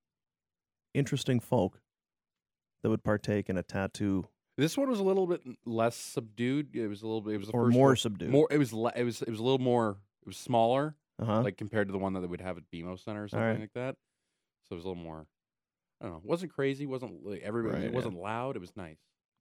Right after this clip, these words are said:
Speaker 1: Gotcha.
Speaker 2: Nice convention.
Speaker 1: Okay, very good.
Speaker 2: Yeah.
Speaker 1: Wasn't loud. It wasn't ni-, it was nice. It wasn't loud. It was, uh
Speaker 2: They just, they just didn't let you bring in outside beverages 'cause they don't like that.
Speaker 1: Hmm. Do they sell you beverages in there?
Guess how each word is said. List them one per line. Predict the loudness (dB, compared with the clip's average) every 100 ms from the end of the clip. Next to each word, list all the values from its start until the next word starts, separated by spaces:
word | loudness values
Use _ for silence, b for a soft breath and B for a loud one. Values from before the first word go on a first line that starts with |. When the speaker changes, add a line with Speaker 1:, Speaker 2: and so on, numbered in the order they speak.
| -10
Speaker 1:
Gotcha. | -10 -10 -14 -18 _ -20
Speaker 2:
Nice | -18
convention. | -16 -14 -14 -16 _ _ _ -4
Speaker 1:
Okay, | 2 2 2 -4 _
very | -4 -2 -4
good. | -6 -8 -12 _ _ _
Speaker 2:
Yeah. | -8
Speaker 1:
Wasn't | -4 -2
loud. | 0 4 6 4
It | 2
wasn't | 0 -2 -2
ni-, | 0 2
it | 0
was | 2
nice. | 4 4 2
It |
wasn't | -2 -2 -2
loud. | 0 0 -2
It | -4
was, | -10 -14 -12
uh | -8
Speaker 2:
They | -6
just, | -6 -2
they | -2
just | -2 -4
didn't | -2 -2
let | -4
you | -4
bring | -2 0
in | 0
outside | -2 -2 -4 -2
beverages | -4 -6 -8 -16 -18 _ -20
'cause | -20 _ _ _ _ _ _ _ _
they | -12
don't | -10
like | -10 -14
that. | -20 -10 -2
Speaker 1:
Hmm. | -2 -2 -6 _ -6
Do |
they | -4
sell | -2 0
you | 2
beverages | 2 0 0 -2 -2
in | -2
there? | -2 -6